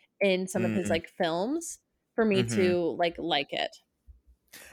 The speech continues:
Speaker 2: It's, it's a, yeah, I didn't wanna like it at first too, and that, that it does throw you off, the baby <laughs> at the beginning, but it,
Speaker 1: Right.
Speaker 2: I just love how she's so just, like, unabashed in her you know,
Speaker 1: Totally.
Speaker 2: appreciation of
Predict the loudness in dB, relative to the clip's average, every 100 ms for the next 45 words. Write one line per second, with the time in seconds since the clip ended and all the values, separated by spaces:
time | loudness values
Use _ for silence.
0 | 4 8 8 4 0 2 2 0 8 8
1 | 12 10 10 8 10 10 8 6 0 0
2 | 0 2 0 -2 -2 2 2 2 2 2
3 | 4 4 2 -2 0 0 0 0 0 0
4 | 0 -2 0 0 2 0 0 -2 -18 -10
5 | -4 2 2 4 2 2 2 6 6 6
6 | 2 0 -2 2 2 4 0 2 4 4
7 | 6 6 6 4 -2 -6 -4 -2 -2 -2
8 | -8 -20 _ _ -4 -2 0 2 2 4
9 | 4 4 2 -2 -2 -2 2 2 0 -8